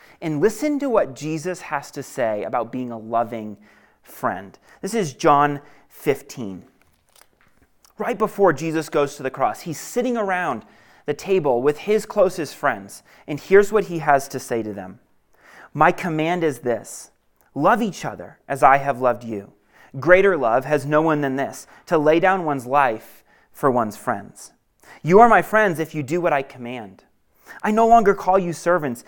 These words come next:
because a servant does not know his master's business. Instead, I've called you friends, for everything that I learned from my Father, I've made known to you. You did not choose me, but I chose you and appointed you,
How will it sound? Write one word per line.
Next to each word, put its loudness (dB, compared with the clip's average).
because 2
a 0
servant 0
does -2
not -4
know 0
his -4
master's -8
business. -8
Instead, -4
I've -18
called -2
you -8
friends, -8
for -2
everything -2
that 0
I 2
learned -2
from -12
my -4
Father, -6
I've -16
made -10
known -12
to -20
you. -14
You 0
did 4
not 4
choose -2
me, -2
but 2
I 4
chose -4
you -2
and -6
appointed -10
you, -16